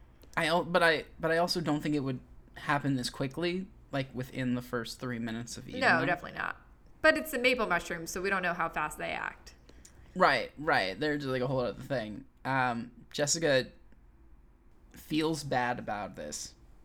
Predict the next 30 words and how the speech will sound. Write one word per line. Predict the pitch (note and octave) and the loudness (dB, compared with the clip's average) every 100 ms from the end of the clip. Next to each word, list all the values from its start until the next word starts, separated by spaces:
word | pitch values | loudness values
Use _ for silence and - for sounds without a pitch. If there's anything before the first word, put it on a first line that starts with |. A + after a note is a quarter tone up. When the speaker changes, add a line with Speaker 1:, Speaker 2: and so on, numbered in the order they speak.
| - - - - - | -20 -20 -20 -20 -14
Speaker 1:
because | C#3 C3 | -6 -4
she | B2 C3 | -2 -2
didn't | C3+ C#3 D3 | 0 0 0
think | D3 B2 | -2 -2
she | - B2 | -2 -4
could | B2+ | -6
just | C3 - - - | -6 -6 -8 -8
ask | A#2 A#2 - | -8 -6 -6
for | - C3 | -8 -10
the | A#2+ | -6
manuscript. | G#2+ G2+ D2+ - - F2 - - - - - - - - - - - - - - - | -6 -6 -8 -12 -12 -10 -12 -14 -16 -20 -20 -20 -20 -20 -20 -20 -20 -20 -20 -20 -10
She | - D#3 | -4 0
takes | D#3+ - | 0 0
the, | - - | -2 4
or, | D3 | 4
or | C3+ C#3+ C3+ | 6 2 0
asks, | C3+ C#3+ C3+ - - - | 2 0 0 -4 -8 -6
asks | C3+ C3+ - - | -4 0 -2 -4
to | - A2+ B2 - | -6 -6 -8 -14
trip | - C3 | -8 -8
with | C3+ | -6
them | C3 G#2+ | -8 -8
again. | - - - - - - | -8 -8 -10 -14 -18 -6
She | E3 | -2
takes | D#3+ E3+ | 2 2
them | F#3 F3 | 2 0
back | C#3 C#3 | 2 2
to | C#3 | 0
the | B2+ | -4
bunker | B2+ A#2+ G#2+ G#2 | -2 -4 -6 -8